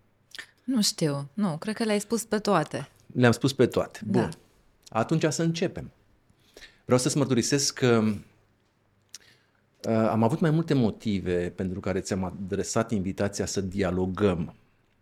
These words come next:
Speaker 2: Și pe drept cuvânt, după cum ți-am mărturisit, insist de ceva vreme.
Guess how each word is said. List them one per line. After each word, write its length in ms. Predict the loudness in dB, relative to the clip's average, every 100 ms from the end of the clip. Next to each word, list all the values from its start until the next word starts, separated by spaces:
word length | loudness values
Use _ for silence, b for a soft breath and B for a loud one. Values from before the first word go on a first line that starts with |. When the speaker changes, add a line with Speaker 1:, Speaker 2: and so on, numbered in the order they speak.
| _ _ _ _ _ _ _ -14
Speaker 2:
Și 140 | -8 -2
pe 120 | 2
drept 240 | 4 2
cuvânt, 460 | 0 0 0 0 0
după 220 | -2 0
cum 140 | 0
ți-am 160 | 0 2
mărturisit, 680 | 2 0 -6 -6 -4 -4 -6 b b b b b b b _
insist 480 | 0 2 2 0 0
de 120 | -2
ceva 300 | 0 2 2
vreme. 640 | 0 -2 -2 -4 -10 -14